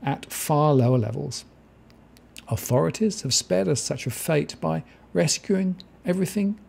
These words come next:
immediately. The Fed and Congress have precluded the prospect of a complete economic collapse, it says. And he said, Well, I agree that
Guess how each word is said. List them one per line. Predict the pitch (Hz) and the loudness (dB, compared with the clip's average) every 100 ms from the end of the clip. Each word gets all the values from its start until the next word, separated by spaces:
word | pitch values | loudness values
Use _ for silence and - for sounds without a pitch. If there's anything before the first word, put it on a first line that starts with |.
| - | -8
immediately. | - 208 254 214 123 110 - - - - - | 0 4 6 4 4 0 -2 -10 -20 -8 -2
The | |
Fed | 151 - 208 214 | -2 0 2 4
and | 185 175 | 4 2
Congress | - 196 190 185 180 | 2 2 4 4 2
have | 185 175 | -2 -4
precluded | 208 - 202 196 180 | -6 0 4 4 2
the | 180 | -4
prospect | - 180 - - 156 - - | -2 0 0 -2 -4 -6 -4
of | 165 | -2
a | 175 | 0
complete | 185 180 - 151 - - - | 0 0 2 0 0 -10 -12
economic | - 147 131 - - | -2 2 2 -2 -8
collapse, | 147 127 - - - - - - - | -6 -6 -8 -12 -14 -14 -20 -20 -10
it | 123 120 | -6 -4
says. | - - 131 - - - - - - - - - - - - - - - | -6 -6 -10 -14 -16 -20 -20 -20 -20 -20 -20 -20 -20 -20 -20 -20 -20 -4
And | 165 | 0
he | |
said, | 165 196 185 | 2 2 2
Well, | 202 180 - - | 2 2 0 -4
I | 185 | 0
agree | 135 117 139 165 226 226 | 0 0 2 4 4 2
that | 147 143 147 | 2 2 0